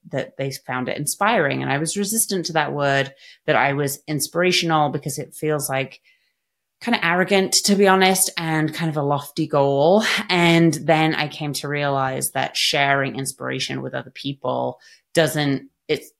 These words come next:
it's not arrogant. It doesn't say, ma-, say anything special about me. It's really about, can I provide food for thought for the people listening? And he also shared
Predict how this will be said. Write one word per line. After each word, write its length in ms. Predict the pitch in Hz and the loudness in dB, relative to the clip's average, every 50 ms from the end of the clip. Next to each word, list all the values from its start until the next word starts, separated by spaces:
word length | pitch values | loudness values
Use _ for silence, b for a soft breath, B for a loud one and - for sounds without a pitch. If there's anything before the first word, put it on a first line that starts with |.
| _ _ _ | _ _ _
it's 220 | - - - - 175 | -14 -10 -6 -6 -4
not 140 | 156 - - | -4 -4 -2
arrogant. 400 | 139 135 131 131 - 127 120 76 | -2 -2 -2 -2 -4 -4 -4 -4
It 100 | 85 139 | -4 -4
doesn't 260 | - 139 127 139 - - | -6 -6 -6 -8 -8 -6
say, 420 | - 135 131 127 127 127 - - - | -4 -4 -2 -2 -2 -4 -6 -8 -10
ma-, 200 | 143 151 143 - - _ _ _ _ _ _ _ _ - | -8 -6 -6 -8 -10 _ _ _ _ _ _ _ _ -12
say 380 | 139 - - 151 139 139 135 - | -10 -6 -2 0 2 2 2 0
anything 380 | - 147 147 139 143 139 127 | -2 -2 -2 -2 -4 -4 -6
special 400 | 123 - - 143 143 - - 135 | -4 -2 -2 -2 -2 -2 -4 -6
about 260 | 131 131 131 127 107 147 | -4 -4 -2 -2 0 0
me. 420 | 156 156 151 143 139 139 135 139 B B B B | 0 2 2 2 2 0 -2 -4 B B B B
It's 220 | - 139 - - - | -6 -4 -4 -4 -2
really 260 | 135 147 139 139 139 | -2 -2 0 0 -2
about, 320 | 127 127 123 127 127 - | -2 -2 -2 -2 -2 -4
can 260 | - - 151 147 139 135 | -6 -6 -4 -4 -4 -4
I 140 | 98 131 | -4 -6
provide 800 | 131 - - 147 135 - 131 127 131 131 123 123 131 131 127 - - - - - | -8 -8 -10 -10 -6 -4 -2 0 0 0 0 0 -2 -4 -4 -8 -14 -18 -10 -6
food 220 | 160 151 147 139 | -4 -2 -2 -4
for 180 | 135 - - 135 | -6 -8 -14 -16
thought 480 | 135 - - 135 131 131 123 - - - - | -12 -8 -6 -4 -2 -2 -4 -6 -8 -10 -10
for 80 | - | -10
the 120 | 127 127 123 | -10 -10 -10
people 360 | _ - 127 - - 117 123 | _ -14 -16 -14 -12 -10 -8
listening? 480 | 127 135 135 - - - - - 147 B B B B B B - | -8 -8 -8 -10 -10 -10 -10 -12 -14 B B B B B B -4
And 100 | 160 170 | -4 -2
he 220 | 170 240 240 - | 0 0 0 0
also 340 | - 180 185 185 - 180 160 | 0 0 0 2 0 0 0
shared 480 | 156 - 151 143 143 135 135 135 131 | 0 0 0 2 2 2 2 0 -2